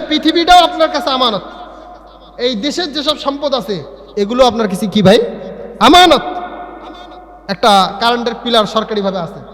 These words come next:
এই পিলার থেকে আপনি যদি একটু কিছু কেটে নিয়ে যান,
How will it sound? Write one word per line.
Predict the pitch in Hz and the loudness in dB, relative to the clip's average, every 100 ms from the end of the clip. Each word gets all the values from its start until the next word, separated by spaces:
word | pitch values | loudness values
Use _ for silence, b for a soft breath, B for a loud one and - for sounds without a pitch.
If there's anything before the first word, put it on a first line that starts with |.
| - - - - - _ _ - | -20 -20 -20 -20 -20 _ _ -18
এই | 190 | -14
পিলার | 277 285 294 | -2 0 0
থেকে | 302 302 | -4 -6
আপনি | 277 285 | -6 -8
যদি | 277 | -6
একটু | 285 285 | -6 -6
কিছু | 269 269 | -10 -12
কেটে | 302 302 302 | -12 -8 -6
নিয়ে | 302 285 | -6 -4
যান, | 294 | -4